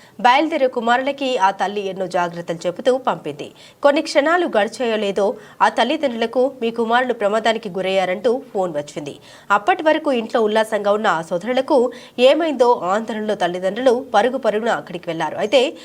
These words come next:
అప్పటికే చిన్న కుమారుడు చిలుక యశ్విన్ మృత్యువు కౌగిల్లో చేరగా, పెద్ద కుమారుడు తీవ్ర గాయాలతో మంచంపై కనిపించాడు. ఎదిగి వచ్చిన కుమారులు ఇద్దరు ఆ స్థితిలో ఉండడంతో ఆ తల్లిదండ్రుల బాధ వర్ణించడానికి వీలు కాకుంది.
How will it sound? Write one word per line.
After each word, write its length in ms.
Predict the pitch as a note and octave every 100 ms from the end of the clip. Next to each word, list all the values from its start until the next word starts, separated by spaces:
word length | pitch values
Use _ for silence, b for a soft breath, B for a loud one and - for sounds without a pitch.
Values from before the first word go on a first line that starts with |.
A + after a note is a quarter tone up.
| B G#3
అప్పటికే 400 | G#3+ F4+ F4 E4
చిన్న 260 | E4 C#4+
కుమారుడు 420 | F4 D#4 C4 B3 B3+
చిలుక 340 | A#3+ A3+ A3+
యశ్విన్ 420 | G3+ G3 B3 G#3+
మృత్యువు 440 | F#3+ G3 C#4+ C#4 F#3
కౌగిల్లో 440 | G3 F#3+ G#3 F#3
చేరగా, 540 | D#3+ F3+ F#3+ A#3 G3+ - B B C#4
పెద్ద 180 | B3+ D#4+
కుమారుడు 460 | D#4 B3+ A3+ G3
తీవ్ర 340 | A3+ A3 G3 F#3+
గాయాలతో 540 | G3 G3+ A3 G#3+ F#3+
మంచంపై 480 | F3 F3+ G#3 - E3+
కనిపించాడు. 600 | E3 D#3+ D#3 - F3 D3+ - B B A3+
ఎదిగి 260 | B3 D#4
వచ్చిన 300 | C#4 C4 B3
కుమారులు 440 | G#3+ G3+ G#3+ G#3 G3+
ఇద్దరు 480 | F3 G#3+ G3+ G3 B B B
ఆ 100 | A3+
స్థితిలో 400 | - C#4 C#4 D#4+
ఉండడంతో 640 | A#3+ B3 G#3+ G#3 G#3+ A#3 -
ఆ 100 | G3
తల్లిదండ్రుల 540 | G3 G#3 A3+ G3+ F#3+
బాధ 300 | F3 F#3 G3+
వర్ణించడానికి 880 | G3+ A3+ G3 G#3+ A#3 - C4 F4 D#4
వీలు 200 | A3+ G#3+
కాకుంది. 540 | G3 F#3+ G#3 A#3 F#4+